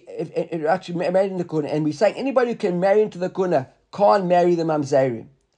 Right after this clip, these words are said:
But what's the situation? A pachut bar shlosh shanim v'yom echad, as far as Rabbi Shimon bar Yochai is concerned, is mutar to marry into the kahal.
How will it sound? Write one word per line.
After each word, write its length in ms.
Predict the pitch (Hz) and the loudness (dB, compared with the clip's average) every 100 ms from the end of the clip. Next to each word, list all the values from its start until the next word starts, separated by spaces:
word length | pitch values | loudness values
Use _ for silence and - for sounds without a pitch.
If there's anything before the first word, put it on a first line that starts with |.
| _ _ _ - | _ _ _ -6
But 100 | 135 | 0
what's 240 | 185 202 | 2 2
the 80 | 214 | -2
situation? 600 | 202 165 143 143 202 - | -4 -2 0 0 -4 -4
A 60 | 143 | -4
pachut 360 | 160 151 240 | -2 -2 0
bar 120 | 233 | 2
shlosh 180 | 202 208 | 2 -2
shanim 200 | - 214 | -4 -4
v'yom 240 | 185 175 156 | 0 0 -2
echad, 320 | 143 226 190 | -2 0 0
as 80 | 143 | -2
far 100 | 170 | -4
as 80 | 165 | -2
Rabbi 180 | 160 143 | -2 -2
Shimon 360 | - 226 277 | -4 0 2
bar 140 | 196 175 | 4 2
Yochai 400 | 160 - 226 294 | 2 0 0 0
is 60 | |
concerned, 640 | - 196 151 143 143 208 - _ _ _ _ _ _ - | -2 -4 -2 -2 -2 -4 -10 _ _ _ _ _ _ -10
is 280 | 196 190 156 | -6 -6 -4
mutar 720 | 175 190 185 - 226 247 233 | 0 0 -2 -2 4 4 2
to 120 | 214 | -4
marry 380 | 180 175 175 175 | 0 2 2 0
into 420 | 165 160 170 - | -4 -4 -4 -4
the 120 | 151 | -4
kahal. 640 | 143 143 139 117 170 - | -2 -2 0 0 0 -2